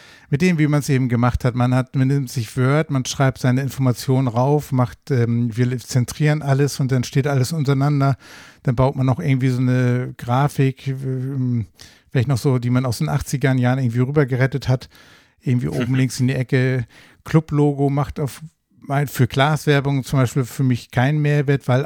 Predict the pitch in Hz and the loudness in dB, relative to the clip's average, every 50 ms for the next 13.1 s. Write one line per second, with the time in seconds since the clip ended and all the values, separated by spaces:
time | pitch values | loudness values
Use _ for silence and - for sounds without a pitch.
0 | - - - - 147 135 127 127 135 131 - - - - - 143 135 135 131 127 | -4 -6 -4 -2 -2 0 2 2 2 0 0 -4 -4 -2 0 0 2 2 0 -2
1 | 120 - 131 139 147 127 - - 143 131 127 127 120 139 151 156 147 131 147 127 | -2 -2 -2 0 0 -2 0 0 2 2 2 0 -2 -4 -6 -6 -4 0 0 0
2 | 123 120 113 - 139 127 - 127 113 - - 156 151 151 147 143 131 147 139 139 | 0 0 -2 -2 -4 -4 -2 -4 -4 -2 -2 0 0 0 0 0 0 0 0 2
3 | 135 135 131 123 143 131 120 - _ - - - - - - - - - 139 143 | 2 2 2 2 0 0 0 -2 _ -18 -20 -20 -20 -20 -20 -14 -4 -2 0 2
4 | 143 170 139 - - 160 139 143 143 143 135 - - - - - - - 135 131 | 2 2 0 0 0 0 0 2 2 0 -2 -4 -8 -18 -18 -6 -2 2 2 2
5 | 131 139 147 139 131 131 117 - _ _ _ _ _ - - - - - 127 120 | 2 2 0 -2 -2 -2 -4 -6 _ _ _ _ _ -18 -18 -10 -4 -2 0 2
6 | 127 131 127 123 113 123 120 - 160 135 113 - 165 135 113 135 127 127 120 107 | 2 2 2 0 0 -2 -2 -2 -2 -4 -2 -2 -2 -2 0 0 0 0 0 0
7 | - 131 - 131 127 127 120 147 151 139 - 131 120 - - - 139 135 131 131 | -2 -2 0 2 2 2 2 0 -2 0 0 0 0 0 0 0 2 2 2 0
8 | 120 - - 135 120 - - - 127 123 120 127 123 120 110 - - - - - | -4 -4 -4 -4 -4 -4 -4 -4 -4 -4 -2 -2 -4 -4 -4 -6 -12 -20 -20 -20
9 | - _ _ _ _ _ _ _ - 127 113 110 110 110 113 - 117 110 - 127 | -20 _ _ _ _ _ _ _ -4 -2 -2 -2 -2 -4 -4 -4 -6 -2 0 0
10 | 110 104 107 110 107 104 101 104 104 101 - - - 113 139 170 175 - 165 143 | 0 0 0 -2 -2 -2 -4 -4 -6 -8 -8 -6 -6 -4 -2 -2 0 2 2 2
11 | 131 127 120 117 117 127 123 120 127 120 127 123 110 107 117 113 101 - - - | 2 2 0 0 0 -2 -2 -2 0 0 2 2 0 0 -2 -4 -6 -8 -14 -20
12 | - _ _ _ _ - 123 117 113 - 127 110 - - - 113 104 104 101 117 | -20 _ _ _ _ -8 -6 -6 -6 -4 -6 -6 -4 -4 -2 -2 -2 -2 -4 -6
13 | 110 110 | -10 -14